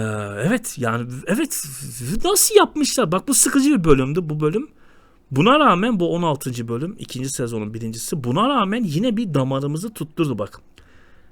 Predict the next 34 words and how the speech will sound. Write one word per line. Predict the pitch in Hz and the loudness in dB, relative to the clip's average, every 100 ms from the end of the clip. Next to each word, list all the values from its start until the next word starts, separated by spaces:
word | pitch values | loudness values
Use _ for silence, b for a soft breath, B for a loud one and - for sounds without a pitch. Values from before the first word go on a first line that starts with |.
| b b b | b b b
Hani | - 104 | -10 -6
tamam | - 175 170 | 2 2 4
bunu, | 143 175 | 0 -2
e, | 156 135 120 165 - - - - - 135 | -4 -8 -10 -10 -12 -14 -16 -16 -14 -8
dizinin | 127 151 180 160 | -4 -4 -4 -2
başından | 139 131 147 233 | -2 0 0 0
beri | 202 131 | 2 2
yapıyor | 113 - 113 | 0 -2 -4
bu | 120 | -4
Yabuki | 120 113 147 196 | -2 -2 -4 -4
ama | 247 240 220 135 | -4 -4 -4 -2
burada | 202 208 170 | 2 2 0
bir | 190 | -2
dikkatimi | 147 147 151 147 170 190 | -2 -2 -4 -4 -4 -4
çekti. | 170 143 - | -4 -6 -8
Gail | 131 135 170 151 123 | -4 -2 -2 -4 -6
cidden | 151 156 151 196 b b b b b - | -10 -4 -4 -4 b b b b b -2
kritik | 143 143 151 | 0 0 0
anlarda | 170 143 139 165 | 2 2 0 0
falan | 160 151 175 | -2 -4 -4
karşısına | - 135 - 175 | -2 -2 -2 -6
çıkıp | 175 - 160 | -6 -8 -6
uyarı | 143 127 156 | -2 0 0
veriyor | 156 120 | 0 -2
falan. | - 180 180 | -4 -4 -2
Aslında | 151 - 214 233 | -2 0 4 4
öyle | 220 151 | 4 2
düşünüyor, | 123 - 117 | 0 -2 -4
çocuk | 110 123 117 | -4 -6 -6
kafasında | - 107 104 - 117 | -6 -6 -6 -8 -10
kuruyor. | - 123 107 101 - _ B B B B B - | -10 -8 -8 -8 -12 _ B B B B B 2
Biz | 277 - | 2 2
de | |
öyleydik. | 117 98 87 - | 0 -2 -6 -14